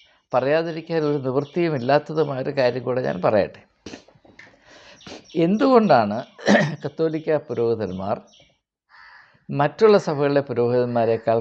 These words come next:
കൂടുതൽ മദ്യത്തെ ആശ്രയിക്കുന്നത്? മറ്റുള്ള സഭയിലെ പുരോഹിതന്മാർ കള്ളു കുടിക്കുന്നില്ല എന്ന് ഞാൻ പറയുന്നില്ല, പക്ഷേ താരതമ്യേന കത്തോലിക്ക പുരോഹിതന്മാരാണ് മദ്യത്തെ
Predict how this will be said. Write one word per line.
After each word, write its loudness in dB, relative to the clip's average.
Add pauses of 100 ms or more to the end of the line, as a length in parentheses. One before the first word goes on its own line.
കൂടുതൽ 0 (140)
മദ്യത്തെ -2 (100)
ആശ്രയിക്കുന്നത്? -2 (720)
മറ്റുള്ള -2 (180)
സഭയിലെ -4
പുരോഹിതന്മാർ -2
കള്ളു 0
കുടിക്കുന്നില്ല -2
എന്ന് 2
ഞാൻ -4
പറയുന്നില്ല, 0 (440)
പക്ഷേ -2 (140)
താരതമ്യേന 0 (1500)
കത്തോലിക്ക -6 (760)
പുരോഹിതന്മാരാണ് 2
മദ്യത്തെ -4